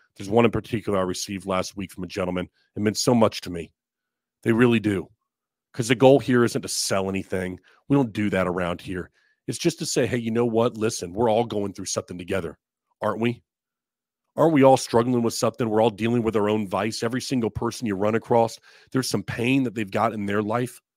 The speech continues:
And there is so much more that brings us together as men and women than what divides us.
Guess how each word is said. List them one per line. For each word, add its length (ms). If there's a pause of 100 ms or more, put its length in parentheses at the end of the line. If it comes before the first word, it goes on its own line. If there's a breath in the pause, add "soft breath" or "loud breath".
(1800)
And 260
there 200
is 100
so 240
much 220
more 200
that 100
brings 360
us 180
together 640
as 260
men 420
and 180
women 320
than 100
what 200
divides 540
us. 300